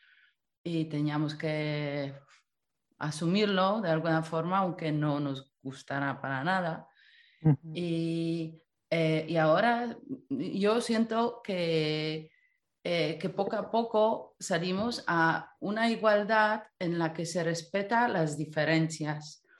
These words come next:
Speaker 1: ¿Tú
Speaker 2: Mm.
Speaker 1: lo ves en, en la escuela y en tu,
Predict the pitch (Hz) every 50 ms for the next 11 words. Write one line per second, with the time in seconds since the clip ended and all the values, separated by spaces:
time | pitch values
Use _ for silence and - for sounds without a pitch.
0 | _ _ _ _ _ - - 277 294 - - 240 233 226 202 190 180 190 262 285
1 | - - - - 208 196 190 196 190 185 190 180 180 175 170 - - 151 151 151
2 | 147 147 151 151 - - 185 185 185 180 180 180 175 175 170 170 175 160 160 165
3 | 170 165 160 165 160 160 160 160 160 160 160 156 156 156 156 151 151